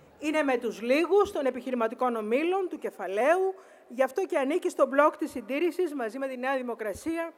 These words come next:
Δημοκρατία και τον Πασόκ Κινάλ. Κάπου εδώ όμως νομίζω ότι έχω χρέος να υπερασπιστώ τον κύριο Τσίπρα.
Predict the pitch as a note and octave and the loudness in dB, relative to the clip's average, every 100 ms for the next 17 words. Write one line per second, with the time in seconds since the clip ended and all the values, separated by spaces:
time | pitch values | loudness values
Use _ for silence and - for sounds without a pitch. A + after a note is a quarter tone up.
0 | - G#3+ A#3+ A#3 G#3+ C#4 E4+ E4+ - D4+ | -10 -4 -4 -4 -4 -4 -4 -6 -6 -4
1 | A#3 A3 G#3+ E4 - C4 A3+ F#3+ E3+ - | -2 -2 -2 -4 -4 0 0 0 -8 -18
2 | - - - - _ _ _ D4 F4+ G4+ | -20 -20 -20 -20 _ _ _ 4 4 6
3 | F4 C4 A3+ C4 A3+ G#3+ A#3+ C#4 - B3+ | 4 4 4 2 4 2 2 0 -2 -2
4 | B3 C4+ D#4+ F4 E4+ F#4 E4 C4+ B3+ A3 | 0 0 0 -2 0 0 0 2 4 6
5 | A3+ C#4 - - - - A#3+ A#3 B3 C4 | 4 0 -6 -20 -20 -18 -4 2 4 4
6 | B3 B3 - A#3 - - - D#4 A#3 D4 | 4 4 2 -6 -2 2 4 2 -2 0
7 | D#4 C#4 D4+ - F3+ D3 | 0 -2 -6 -6 -6 -8